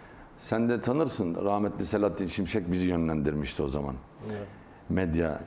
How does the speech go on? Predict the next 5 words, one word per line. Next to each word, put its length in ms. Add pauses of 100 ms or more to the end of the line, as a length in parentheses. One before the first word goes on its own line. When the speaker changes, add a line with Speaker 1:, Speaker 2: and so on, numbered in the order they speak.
(240)
Speaker 1:
efendim, 500
e, 180
gazetecilik, 600 (400)
televizyonculuk, 880
tiyatro, 640